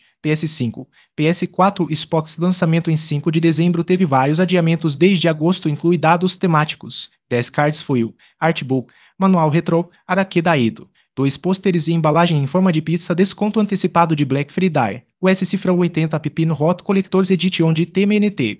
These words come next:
Splinter Cell Fat está em pré-venda por U S Cifrão oitenta, reduzida de U S Cifrão cem na promoção de Black Friday. A oferta vale para as edições físicas nas plataformas mencionadas e torna o pacote mais atraente como presente de fim de ano.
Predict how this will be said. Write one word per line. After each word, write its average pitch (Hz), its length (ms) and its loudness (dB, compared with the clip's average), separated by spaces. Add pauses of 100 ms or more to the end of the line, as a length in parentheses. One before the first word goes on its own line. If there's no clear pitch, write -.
(140)
Splinter 196 380 -2
Cell 156 200 0
Fat 175 240 0
está 170 280 -2
em 170 80 2
pré-venda 170 420 0
por 185 160 -4
U 175 60 2
S 156 180 -2
Cifrão 180 380 -2
oitenta, 131 560 -4 (280)
reduzida 170 440 0
de 156 100 0
U 156 80 2
S 156 200 0
Cifrão 185 400 -2
cem 170 260 -2
na 175 100 0
promoção 185 420 -2
de 160 120 0
Black 156 240 -2
Friday. 151 520 -2 (340)
A 127 100 2
oferta 196 420 0
vale 139 240 2
para 190 160 0
as 190 100 2
edições 180 460 0
físicas 185 520 0
nas 156 200 0
plataformas 185 680 0
mencionadas 165 800 2
e 180 80 -6
torna 190 300 2
o - 20 0
pacote 170 480 -2
mais 156 240 0
atraente 165 480 0
como 196 240 0
presente 180 420 2
de 160 120 0
fim 127 180 -4
de 135 180 -2
ano. 113 320 0